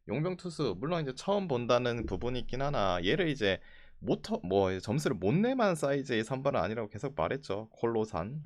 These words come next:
음, 그래서 최근에 봐도 꾸준히 뭐 실점하고 있고, 물론 세이브도 빠따가 지금 답답한 상황이긴 해요. 어, 근데 그래도 지금 야쿠의 이 타선, 아, 완전체 뭐 거의 뭐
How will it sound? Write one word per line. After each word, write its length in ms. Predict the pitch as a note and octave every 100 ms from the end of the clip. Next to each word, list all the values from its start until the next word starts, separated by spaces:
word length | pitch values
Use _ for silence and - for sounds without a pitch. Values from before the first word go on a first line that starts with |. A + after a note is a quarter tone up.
| -
음, 140 | - D2+
그래서 120 | E2
최근에 300 | - B2 A#2+
봐도 560 | - E2 F2 F2 D#2+ D2+ - _ _ _ _ _ - -
꾸준히 440 | F#2+ A2 G2 F2+ - - _ -
뭐 80 |
실점하고 600 | F2 G#2+ A2+ G#2+ G#2+ G#2
있고, 380 | F2+ - C#2+ E2 - - - -
물론 220 | B2+ E3+
세이브도 460 | D#3+ D#3+ G#3+ F#3+ E3
빠따가 520 | F3 G3+ F#3+ D3+ C3+
지금 180 | B2+ A2+
답답한 480 | G#2+ - D3 D3+
상황이긴 480 | C#3+ D3+ D#3 D3 B2
해요. 480 | C#3 E3 A2 E2+ F2 - -
어, 280 | - D#2+ D#2+ - -
근데 320 | - G#2+ G#2
그래도 680 | F#2 - D3 D#3 B2 A#2+ A#2 - - - -
지금 340 | - F#2 F2
야쿠의 600 | D2+ - - G#2 F#2+ F2+
이 60 | E2+
타선, 520 | - G#2 G#2+ F2 E2 - -
아, 480 | - D#2 D2+ D#2 D#2 - - - - -
완전체 680 | C#2+ F#2 A#2 A2+ - G#2+ F#2+
뭐 260 | E2+ D#2+ D2+
거의 360 | - F#2 F2+ E2+
뭐 320 | D#2+ -